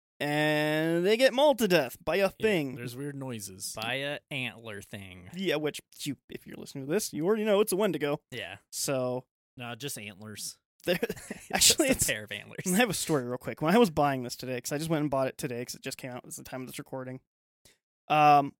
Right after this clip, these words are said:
Speaker 1: <laughs> I was at the checkout line, and the guy's like, "Yeah, I just need to see your I D 'cause it's rated R and whatnot." And so he comes up, he checks my I D. He's like, "Oh, cool. Have you seen this already?" I was like, "Yeah, I have. It's great." He's like, "I heard it's really boring." I was like, "Oh, really?" Like, I don't think,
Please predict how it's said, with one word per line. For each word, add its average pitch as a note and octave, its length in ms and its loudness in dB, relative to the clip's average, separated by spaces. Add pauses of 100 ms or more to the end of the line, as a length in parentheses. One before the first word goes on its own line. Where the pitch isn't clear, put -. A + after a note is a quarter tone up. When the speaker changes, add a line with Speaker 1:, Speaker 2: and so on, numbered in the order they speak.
Speaker 1:
<laughs> - 140 -20
I F3 160 0
was F#3+ 120 -2
at - 120 -6
the G4+ 60 2
checkout E3 420 4
line, C3+ 320 -2 (100)
and D#3+ 140 -4
the D#3 60 -2
guy's D#3 300 2
like, C#3 240 0 (320)
"Yeah, A3 100 8
I - 20 10
just F#3+ 120 6
need G3+ 60 4
to F3 60 6
see F#3 140 0
your E3 120 6
I D3+ 60 4
D D3 200 2
'cause - 120 -10
it's - 80 -16
rated C3+ 220 -4
R B2 120 -6
and B2 100 -4
whatnot." B2 320 -10 (760)
And C#3+ 100 -6
so D3+ 100 -2
he C#3+ 60 0
comes C#3+ 180 -2
up, C#3 80 -4
he D3 100 -6
checks - 260 -6
my C3 100 -4
I - 40 -4
D. C3 60 -6
He's C3+ 120 -6
like, C3 140 -6 (220)
"Oh, B3+ 300 12
cool. B3+ 140 2
Have F3+ 100 4
you F#3+ 60 0
seen F#3 220 0
this A3+ 160 -2
already?" B3+ 260 2
I - 20 -2
was F#3+ 80 -6
like, - 140 -8
"Yeah, D#4 120 6
I B3+ 100 4
have. D4 180 2
It's - 100 -2
great." A#3 160 6
He's F3+ 100 2
like, D#3 140 4 (220)
"I E3 100 -2
heard C4+ 160 4
it's B3 160 0
really B3 200 2
boring." F#3 300 2
I D3+ 40 -2
was D#3 60 -6
like, F3+ 140 -12 (240)
"Oh, G#3+ 240 8
really?" C#4 340 4
Like, G3 180 -4
I A3 40 0
don't G4+ 140 -2
think, A3+ 180 -6